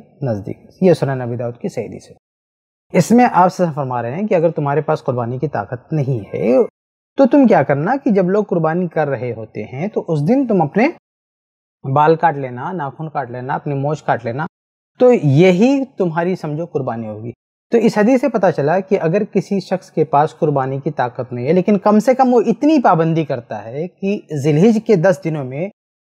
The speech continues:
बाल नाखून छोड़ दे, और जब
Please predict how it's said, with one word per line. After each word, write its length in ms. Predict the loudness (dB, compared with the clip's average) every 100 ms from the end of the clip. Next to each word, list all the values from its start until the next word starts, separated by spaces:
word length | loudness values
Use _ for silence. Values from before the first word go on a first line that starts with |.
| -2
बाल 220 | 2 4
नाखून 440 | 4 0 -2 -8 -8
छोड़ 260 | 0 2 2
दे, 300 | 0 -2 -4 _ _ _ _ _
और 220 | 2 4
जब 320 | 4 2 0